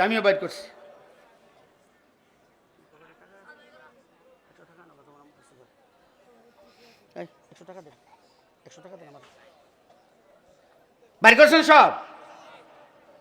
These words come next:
মুদ্রা আপনি ধরেন। যতক্ষণ ধরে রাখবেন, ততক্ষণ সৎকায়ে জারিয়ার সব পাইবেন। সুবহানাল্লাহ কন জোরে, আরেকটু জোরে কন।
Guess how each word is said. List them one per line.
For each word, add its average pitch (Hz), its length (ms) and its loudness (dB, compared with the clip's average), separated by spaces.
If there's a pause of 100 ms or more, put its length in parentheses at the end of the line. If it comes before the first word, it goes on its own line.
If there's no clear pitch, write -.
(240)
মুদ্রা 214 240 0
আপনি 226 160 -2
ধরেন। 196 240 -4 (1800)
যতক্ষণ 254 440 4
ধরে 247 220 10
রাখবেন, 247 280 4
ততক্ষণ 240 360 -4
সৎকায়ে 233 420 -4
জারিয়ার 226 340 -2
সব 196 160 -4
পাইবেন। 151 280 -8 (520)
সুবহানাল্লাহ 254 420 2
কন 247 140 -2
জোরে, 240 220 0 (1040)
আরেকটু 254 400 2
জোরে 262 200 2
কন। 214 200 -2